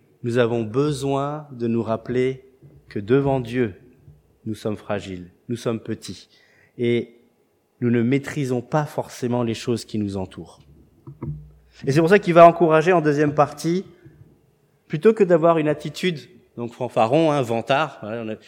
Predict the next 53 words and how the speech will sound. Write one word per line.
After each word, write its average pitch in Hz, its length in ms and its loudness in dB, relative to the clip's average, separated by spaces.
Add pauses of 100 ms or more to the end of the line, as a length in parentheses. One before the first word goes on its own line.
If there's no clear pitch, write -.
j'ai 110 120 -12
vu 117 80 -8
tout - 120 -20
à 123 40 -2
l'heure, 123 100 2
on 123 80 -4
a 110 60 -4
un 107 40 -6
peu 117 120 -8
bugué 117 320 0
sur 113 180 -4
le 107 80 -2
mot, 123 140 -2
les 110 100 -4
fanfaronnades, 123 840 -4
c'est - 120 -10
vrai 117 100 -2
que - 60 -16
c'est - 60 -10
pas 123 300 0 (320)
un 131 120 4
mot 160 160 6
qu'on 160 140 2
utilise 143 320 0
très 202 240 4
souvent, 131 540 0 (460)
euh, 127 180 2
aujourd'hui. 131 580 4 (2250)
C'est, - 140 -12
mais 113 80 0
c'est, 120 180 2
en 110 180 4
gros, 120 140 0
c'est 117 140 -6
la 107 60 0
vantardise, 110 640 -2
le 101 80 -4
fait 107 160 -4
de, 95 240 -4
de, 82 180 -10
de, 87 140 -16 (260)
de 110 100 -12
publier 117 520 0
ses 117 220 -4
faits, 117 460 4
de 101 60 -2
dire 107 220 -2
ce - 60 -16
qu'on 110 100 -6
va 101 120 0
faire, 104 340 -2
et 92 60 -8
cetera. 104 500 -6